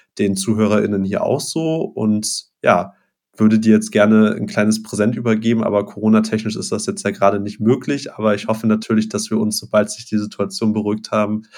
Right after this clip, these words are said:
hat, ganz bald sehen und ich dir dann, äh, gebührend dafür danken kann, dass du dir heute Nachmittag die Zeit dafür genommen hast. Vielen lieben Dank, Mia.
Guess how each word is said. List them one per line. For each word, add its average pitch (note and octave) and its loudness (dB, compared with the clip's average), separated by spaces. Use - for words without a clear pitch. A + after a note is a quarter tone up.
hat, - -2
ganz G#2+ 0
bald G#2 2
sehen A#2+ 4
und G2 -2
ich A2+ -4
dir A2 2
dann, G#2 2
äh, G#2+ -2
gebührend G#2+ -2
dafür G#2+ -4
danken G2+ 0
kann, G#2+ -6
dass G2 -4
du - -10
dir G2 -4
heute G2 -6
Nachmittag G2 -8
die - -20
Zeit G#2+ -2
dafür - -14
genommen F#2 -10
hast. G2 -14
Vielen G#2 -8
lieben F#2+ -6
Dank, G2+ -6
Mia. F#2 -14